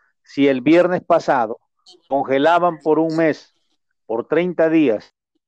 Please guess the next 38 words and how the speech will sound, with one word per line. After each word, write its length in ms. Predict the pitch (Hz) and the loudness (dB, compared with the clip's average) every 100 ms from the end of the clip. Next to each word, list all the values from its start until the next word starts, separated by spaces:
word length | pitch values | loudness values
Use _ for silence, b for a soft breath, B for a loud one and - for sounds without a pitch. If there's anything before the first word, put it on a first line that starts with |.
| _ _ | _ _
si 200 | _ 143 | _ -2
decían 600 | 131 120 165 180 170 170 - | -2 0 0 0 0 -6 -6
que 80 | 147 | -6
los 120 | 131 | -4
salarios 460 | - 139 160 165 156 | -2 0 2 0 0
se 100 | 160 | 0
reducían 680 | 147 143 139 170 170 165 - | 0 0 0 2 0 0 -6
al 200 | 135 135 | -4 -4
cincuenta 540 | 127 127 139 160 - 151 | -6 -10 -6 -4 -4 -6
por 200 | 135 127 | -6 -2
ciento 520 | 160 170 151 147 135 | 0 0 -2 -2 -2
en 80 | 123 | -2
concepto 500 | 127 117 156 156 147 | -8 -4 -4 -2 -4
de 100 | 170 | -2
que 100 | 139 | -6
se 100 | 127 | -2
le 100 | 123 | 0
daba 240 | 127 143 139 | 2 2 0
un 120 | 131 | 0
viático 460 | 135 151 151 127 127 | 0 0 -2 -6 -6
al 60 | |
jugador 360 | 120 127 147 143 | -2 0 0 0
que 120 | 135 | -4
lo 100 | 123 | -6
tomara 320 | 123 135 143 | -4 -4 -4
como 200 | 151 143 | -4 -2
viático, 440 | 143 156 151 131 123 | 0 0 -2 -8 -4
no 140 | 131 | -4
como 200 | 147 135 | -4 -6
salario. 520 | - 151 151 147 160 - _ _ _ _ _ _ _ _ _ _ _ - - | -2 -2 0 -2 -6 -10 _ _ _ _ _ _ _ _ _ _ _ -18 -8
Y 200 | 175 175 | -2 0
ayer 320 | 190 220 220 | 2 2 2
la 180 | 202 175 | 2 2
reunión 320 | 170 175 190 | 2 0 -2
de 100 | 185 | -2
presidentes 720 | 180 170 202 185 226 196 170 | -2 -4 0 2 0 -2 -6
<laughs> 60 | 165 | -2
dice, 380 | 208 - 202 | -2 2 0